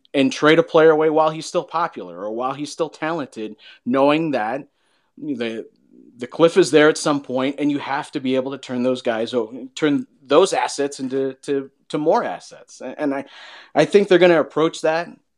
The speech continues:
at some point, probably, I would think, early twenty twenties, where they really legitimately have to make that decision because that's when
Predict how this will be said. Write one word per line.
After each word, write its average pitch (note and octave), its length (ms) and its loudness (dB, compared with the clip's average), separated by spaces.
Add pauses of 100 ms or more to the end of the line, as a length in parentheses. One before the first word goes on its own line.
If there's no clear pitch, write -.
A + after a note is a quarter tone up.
(640)
at D#3 120 -10
some E3+ 240 2
point, D#3+ 340 -2
probably, B2 1120 -2
I D3 180 -4
would C3+ 220 0
think, A2 300 -10 (280)
early C3 520 -2 (160)
twenty G2 420 -8
twenties, F2 640 -12 (300)
where B2+ 100 4
they B2+ 100 6
really D3+ 340 6
legitimately C#3 600 0
have B2+ 260 -6
to C#3 80 -6
make C3+ 280 -2
that C#3 220 0
decision C#3+ 440 -4
because B2 260 -6
that's B2 240 0
when A2 280 -10